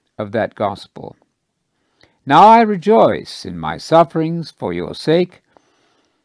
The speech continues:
and I am completing in my present human life what still remains of Messiah's afflictions for the sake of his body,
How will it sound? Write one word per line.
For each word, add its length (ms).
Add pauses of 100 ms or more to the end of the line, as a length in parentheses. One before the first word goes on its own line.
(120)
and 180
I 140
am 100
completing 800
in 120
my 200
present 480
human 280
life 520 (420)
what 180
still 360
remains 720
of 240
Messiah's 580
afflictions 840
for 220
the 100
sake 540
of 140
his 180
body, 520